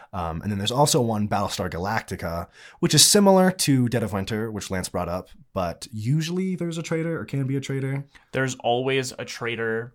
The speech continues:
Speaker 2: but it doesn't, there's always a traitor once you get h-, throughout the game in its totality, but there might not be a traitor for the first half of the game. It's kinda weird how it works. But
Speaker 1: Yeah.
Speaker 2: basically, after the,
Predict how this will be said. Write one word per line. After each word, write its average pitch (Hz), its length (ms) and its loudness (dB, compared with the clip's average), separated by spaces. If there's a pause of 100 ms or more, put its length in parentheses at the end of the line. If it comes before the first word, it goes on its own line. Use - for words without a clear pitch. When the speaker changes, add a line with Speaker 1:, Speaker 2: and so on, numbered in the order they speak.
Speaker 2:
but - 340 -6
it 113 160 -10
doesn't, 113 440 -4 (340)
there's 131 180 -2
always 156 340 2
a 143 40 -4
traitor 127 420 -2
once 117 220 -4
you 123 80 -6
get - 160 -2 (240)
h-, - 320 -18
throughout 127 240 0
the 131 80 -6
game 113 180 -2
in 110 60 -2
its 110 160 -8
totality, 117 800 -2 (180)
but 123 140 -2
there 117 140 4
might 110 260 2
not 110 180 0
be 110 80 -2
a 104 60 0
traitor 113 320 -2
for - 160 -8
the 98 80 -4
first - 400 -8
half 92 180 -6
of 87 80 -18
the 87 80 -14
game. 78 240 -10
It's 76 100 -12
kinda 95 200 -8
weird 78 180 -12
how 92 120 -8
it 64 40 -10
works. 65 240 -16
But 151 140 2
Speaker 1:
Yeah. - 80 0
Speaker 2:
basically, 123 480 -4
after 123 340 -2
the, 110 320 0